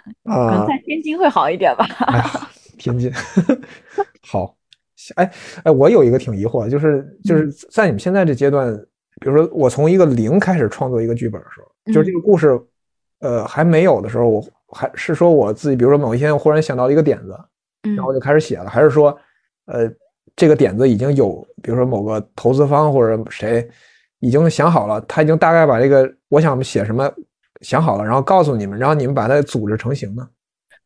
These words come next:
Speaker 2: 呃，都可以。就是如果编剧有好的 idea，或者是有好的想法、好的剧本，你也可以卖给制片方，因为制片方他也会去收剧本。然后也会有制片方，他们比如说买了一些小说的版权，我要改，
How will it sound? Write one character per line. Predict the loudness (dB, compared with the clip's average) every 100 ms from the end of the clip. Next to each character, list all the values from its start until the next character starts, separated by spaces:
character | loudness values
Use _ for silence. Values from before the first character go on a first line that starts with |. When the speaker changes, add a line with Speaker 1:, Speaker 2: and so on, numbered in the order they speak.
| _
Speaker 2:
呃， | 0 0
都 | 0 -2
可 | -2 -2 -2
以。 | -2 -4 -8 _
就 | _ -6
是 | 0
如 | 2 2 2
果 | 2
编 | 0 -2
剧 | -2
有 | -2
好 | -2 -6
的 | -6
idea， | -4 -4 -4 -4 -2 -4
或 | -8
者 | -10 -10
是 | -10
有 | -10
好 | -10 -10 -10
的 | -10
想 | -10 -10 -8
法、 | -10 -10
好 | -10
的 | -10 -8 -10
剧 | -10 -10
本， | -8 -8
你 | -8
也 | -8
可 | -8
以 | -8
卖 | -6 -6
给 | -8 -12
制 | -14
片 | -12 -12 -10
方， | -10 -10 -14 _ _
因 | -14
为 |
制 | -12
片 | -8 -6
方 | -4
他 | -4 -4
也 | -6
会 | -8
去 | -10 -12
收 | -10 -10
剧 | -10
本。 | -16 -16 -20 _ _
然 | -4
后 | -2 0
也 | -2
会 | -4 -4 -4
有 | -4
制 | -4 -6
片 | -6 -6
方， | -6
他 | -6 -6
们 | -6
比 |
如 | -6
说 | -6
买 | -6 -6
了 | -8
一 |
些 | -10
小 | -10 -10
说 | -10
的 | -10
版 | -8 -10
权， | -12 -14 -12 -12 -12
我 | -10
要 | -10 -10
改， | -14 -14